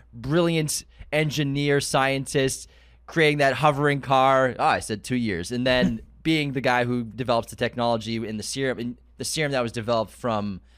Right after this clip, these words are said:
was it the Tesseract, I believe, to create the super soldier serum and transform Captain Amer-, Steve Rogers into Captain America.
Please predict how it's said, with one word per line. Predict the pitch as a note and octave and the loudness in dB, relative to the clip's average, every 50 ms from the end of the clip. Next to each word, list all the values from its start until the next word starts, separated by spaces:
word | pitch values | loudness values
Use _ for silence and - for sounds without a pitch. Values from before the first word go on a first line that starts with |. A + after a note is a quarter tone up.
| - - _ _ _ _ _ | -20 -20 _ _ _ _ _
was | A#2+ A#2+ F#2+ F#2+ | -8 -8 -8 -8
it | F2 | -10
the | F#2 | -12
Tesseract, | - - A2+ B2 C3 - F3+ G3 A3 G#3+ | -8 -6 -4 -4 -2 -2 -4 -4 -4 -4
I | A3 G#3+ | -8 -10
believe, | G#3 A3 A#3 B3 C4+ A#3+ - _ _ _ _ _ _ _ _ _ _ _ _ _ _ _ _ _ _ _ - | -8 -10 -10 -10 -12 -12 -16 _ _ _ _ _ _ _ _ _ _ _ _ _ _ _ _ _ _ _ -10
to | - C#3 - | -8 -8 -4
create | - C#3 C#3 - | -2 -2 -2 -2
the | A#2+ | -4
super | - - F3 F3 - D3 | -4 -4 -4 -4 -4 -6
soldier | - - A#2+ G#2 G2 F2+ F2 G2 F#2+ F#2+ F#2 - - _ _ - _ | -4 -4 -4 -4 -4 -4 -4 -4 -2 -2 -4 -6 -12 _ _ -20 _
serum | - - - - D#3+ D3+ A#2 F#2+ F2+ F#2+ F#2 - - _ _ _ _ _ _ _ _ _ _ - | -14 -12 -8 -4 -2 -2 -2 -2 -4 -6 -8 -10 -16 _ _ _ _ _ _ _ _ _ _ -4
and | B2+ B2+ B2 | -4 -4 -2
transform | - - C3+ B2+ A#2 - - - B2+ B2+ B2 A#2 G#2+ | -2 -2 -2 -2 -2 -4 -6 -2 0 0 0 0 -2
Captain | - - A2+ A2 A2 - G#2+ | -4 -2 -2 -2 -2 -4 -8
Amer-, | G#2+ G#2 G#2 G#2 - - - - | -6 -4 -4 -4 -4 -6 -12 -18
Steve | - - - - - C#3 A2 A#2+ | -20 -18 -10 -6 -6 -4 0 2
Rogers | B2 A#2+ A#2 F#2+ F#2+ | 2 2 0 -2 -6
into | G2 F2+ G#2+ | -10 -10 -8
Captain | G2+ - G#2+ G2+ E2+ G2 | -4 -2 -2 -2 -4 -6
America. | G2 G#2 A2 A2 G#2 F2+ - G2 F2+ | -6 -4 -2 -2 -2 -2 -4 -4 -6